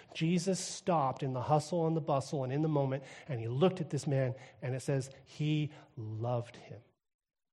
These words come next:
The government of Canada has committed a crime that is hateful. My fear for the Canadian church is that we would respond to that with an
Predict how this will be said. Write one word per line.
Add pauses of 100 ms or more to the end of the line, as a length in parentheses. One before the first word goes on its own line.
(1080)
The
government
of
Canada (960)
has
committed
a
crime
that
is
hateful. (1800)
My
fear
for
the
Canadian
church
is
that
we
would
respond
to
that (300)
with
an